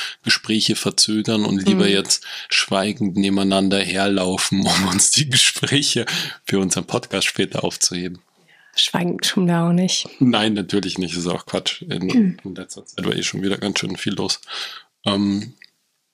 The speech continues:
Speaker 1: ich hab eine Frage an dich.
Speaker 2: Okay. Ich hab auch sehr viele Fragen an dich, aber
Speaker 1: Ja, magst du sch-, ich
Speaker 2: Nee,
Speaker 1: fange an.
Speaker 2: meine Fragen sind wahrscheinlich, also ich hab eine ganz große Frage, deswegen.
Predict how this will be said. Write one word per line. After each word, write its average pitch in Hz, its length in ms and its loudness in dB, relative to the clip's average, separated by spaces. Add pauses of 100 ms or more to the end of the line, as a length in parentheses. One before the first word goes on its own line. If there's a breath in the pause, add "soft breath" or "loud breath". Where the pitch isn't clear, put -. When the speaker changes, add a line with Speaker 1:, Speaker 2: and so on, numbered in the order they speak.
(280)
Speaker 1:
ich 123 200 2
hab 120 160 0
eine 113 100 2
Frage 107 320 0
an - 140 -2
dich. - 200 -6 (420)
Speaker 2:
Okay. 220 380 -2 (120)
Ich 202 200 2
hab 196 160 2
auch 196 140 -2
sehr 196 240 0
viele 196 240 0
Fragen 190 340 0
an 180 160 2
dich, 180 240 -2
aber 185 220 0 (580)
Speaker 1:
Ja, 127 160 0
magst 110 340 2
du 139 60 2
sch-, - 380 -2 (180)
ich 233 140 6
Speaker 2:
Nee, 226 40 6
Speaker 1:
fange 190 180 2
an. 196 220 -2
Speaker 2:
meine 208 300 4
Fragen 180 420 0
sind 175 280 0
wahrscheinlich, 180 720 0
also 185 340 0
ich 190 160 -4
hab 196 80 -4
eine 185 140 0
ganz 180 180 0
große 240 300 -2
Frage, 180 400 -4 (180)
deswegen. 190 400 -4